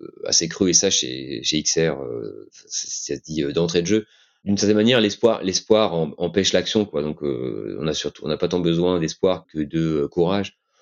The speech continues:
Donc moi, quand on me demande, « Est-ce que j'espère encore ? » Ben oui, parce que déjà moi, j'ai juste une, euh, espoir que le monde change. Enfin, c'est pas tant ça, c'est plutôt que j'ai la certitude que moins,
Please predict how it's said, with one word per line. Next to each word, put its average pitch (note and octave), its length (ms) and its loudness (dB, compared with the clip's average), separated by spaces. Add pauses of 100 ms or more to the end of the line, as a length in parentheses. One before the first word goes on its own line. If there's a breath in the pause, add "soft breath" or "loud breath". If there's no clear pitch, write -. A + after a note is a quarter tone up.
(280 soft breath)
Donc E2+ 160 -2
moi, A2 400 4
quand F2 160 -16
on F2+ 60 -4
me F2 240 2
demande, « F#2+ 300 4
Est-ce E2 120 -2
que E2 140 -4
j'espère E2+ 340 0
encore ? » G#2 600 0
Ben F2+ 80 4
oui, E3 320 2 (240)
parce - 80 -20
que - 80 -4
déjà E2+ 220 4
moi, G2 280 4
j'ai E2+ 140 -2
juste F2+ 260 -8
une, D#2+ 160 0
euh, C#2+ 320 0 (200)
espoir F#2+ 300 -2
que G2+ 80 0
le F2+ 60 0
monde F#2 200 0
change. C#3 320 2
Enfin, E2 100 -12
c'est E2 140 -10
pas D#2 100 0
tant E2+ 120 0
ça, C3 200 2
c'est - 120 -8
plutôt D#2+ 220 -8
que E2+ 80 -4
j'ai F2 60 4
la D#2+ 80 2
certitude F2 380 -4
que G2+ 80 2
moins, B2 300 4